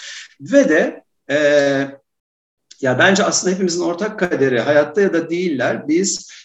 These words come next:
bizde emeği olan ya da dünyayı, dünyaya gelmemize sebep olan kişilere bir şey yapmak istiyoruz. Kendimizi kanıtlamak olabilir, seçimlerimizin doğruluğu olabilir ki oraya bir parantez de açacağım.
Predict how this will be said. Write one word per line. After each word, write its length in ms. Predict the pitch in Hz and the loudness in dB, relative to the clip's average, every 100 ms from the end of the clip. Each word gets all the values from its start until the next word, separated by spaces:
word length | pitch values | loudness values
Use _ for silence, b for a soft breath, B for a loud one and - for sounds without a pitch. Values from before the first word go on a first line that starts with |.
| _ | _
bizde 320 | 143 139 147 | -6 -2 0
emeği 380 | 185 160 156 170 | 0 0 2 2
olan 240 | 196 139 120 | 2 0 0
ya 160 | 123 | -2
da 100 | 135 | -2
dünyayı, 480 | 127 143 147 165 160 _ _ | 0 -2 0 -4 -6 _ _
dünyaya 300 | 131 143 175 | -2 0 0
gelmemize 640 | 165 151 147 147 139 135 | -2 -2 -2 -2 -2 -2
sebep 340 | 131 139 185 190 | -2 -4 -6 -4
olan 280 | 139 123 | -6 -6
kişilere 800 | 127 180 - 156 127 117 214 294 B B _ _ _ _ _ | -4 -2 -2 -2 -2 0 0 -2 B B _ _ _ _ _
bir 160 | - 190 | -8 0
şey 220 | - 302 | 4 4
yapmak 340 | 277 - 120 117 | 2 0 -6 -8
istiyoruz. 360 | - 123 117 | -6 -6 -6
Kendimizi 420 | - 151 170 180 | -4 0 0 -2
kanıtlamak 580 | 180 175 170 175 175 180 | -4 -4 -2 -2 -2 -2
olabilir, 460 | 180 170 165 151 143 | 0 0 0 0 0
seçimlerimizin 800 | - 165 - 170 170 170 170 165 | 0 0 -2 -2 -2 -2 -4 -2
doğruluğu 480 | 160 165 165 175 175 | 0 0 0 0 0
olabilir 520 | 151 135 131 143 - | 0 -4 -2 -4 -2
ki 160 | - | -2
oraya 300 | 214 220 214 | 2 4 4
bir 140 | 202 - | 2 -6
parantez 540 | 196 196 208 220 196 | -4 -4 -2 -2 -2
de 40 | 165 | -2
açacağım. 500 | 135 127 170 247 | -4 -6 -4 -4